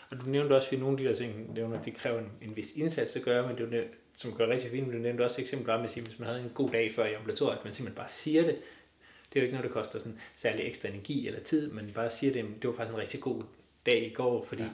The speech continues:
Speaker 1: vi havde det her patient, vi hjalp hinanden," eller hvad
Speaker 2: Ja.
Speaker 1: det var, vi gjorde, at det også skal bytte rigtig positivt ind.
Speaker 2: Ja.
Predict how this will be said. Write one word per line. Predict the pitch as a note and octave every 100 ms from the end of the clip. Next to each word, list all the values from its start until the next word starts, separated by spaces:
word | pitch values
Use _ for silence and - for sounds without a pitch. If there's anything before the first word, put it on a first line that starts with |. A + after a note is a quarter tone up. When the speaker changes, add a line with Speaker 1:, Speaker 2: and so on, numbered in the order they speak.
| A#2
Speaker 1:
vi | G#2
havde | A2+
det | A2
her | A2
patient, | G2 G#2 A#2 G#2+
vi |
hjalp | G#2 A2+ A2+
hinanden," | G2+ G#2 A2+
eller | - G2
hvad | A2
Speaker 2:
Ja. |
Speaker 1:
det | G#2
var, | G2
vi |
gjorde, | G2 A#2 C#3 C#3 - - -
at | -
det | A#2+
også | A2
skal | - G#2+
bytte | A#2 A2+ F#2+
rigtig | G#2+ -
positivt | - A#2 - G2+
ind. | G#2+ - - _
Speaker 2:
Ja. | -